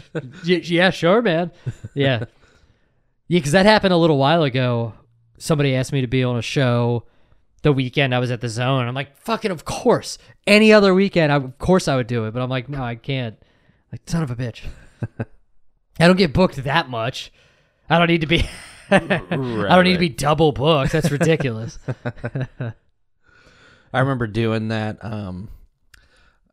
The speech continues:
Speaker 2: when I was, uh, I talked about before being in that, like, synth rock band,
Speaker 1: Uh-huh.
Speaker 2: um, but I was also in a metal band.
Speaker 1: Mm-hmm.
Speaker 2: And, uh, for a time was in both,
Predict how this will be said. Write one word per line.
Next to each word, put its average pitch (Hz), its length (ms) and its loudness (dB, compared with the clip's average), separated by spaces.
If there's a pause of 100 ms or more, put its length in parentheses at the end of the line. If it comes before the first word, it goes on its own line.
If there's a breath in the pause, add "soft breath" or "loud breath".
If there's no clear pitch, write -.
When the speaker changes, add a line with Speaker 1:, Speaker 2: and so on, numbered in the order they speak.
(140)
Speaker 2:
when 143 360 -2
I 147 200 2
was, 156 420 0
uh, 120 520 -2
I 127 40 -2
talked 143 240 2
about 131 160 2
before 120 360 -2
being 113 260 -2
in 107 100 -4
that, 104 200 -4
like, 98 180 -10
synth 113 280 -6
rock 110 240 -2
band, 110 300 -2
Speaker 1:
Uh-huh. 107 220 -4
Speaker 2:
um, 107 180 -2
but 110 100 -2
I 117 40 2
was 110 120 0
also 110 280 -2
in 101 80 -2
a 101 40 -4
metal 123 240 2
band. 101 380 -2
Speaker 1:
Mm-hmm. 98 120 -14 (1000)
Speaker 2:
And, 107 440 -2
uh, 110 220 0
for 120 200 -2
a 107 60 0
time 120 500 -2
was 104 220 -2
in 95 180 -4
both, 110 640 0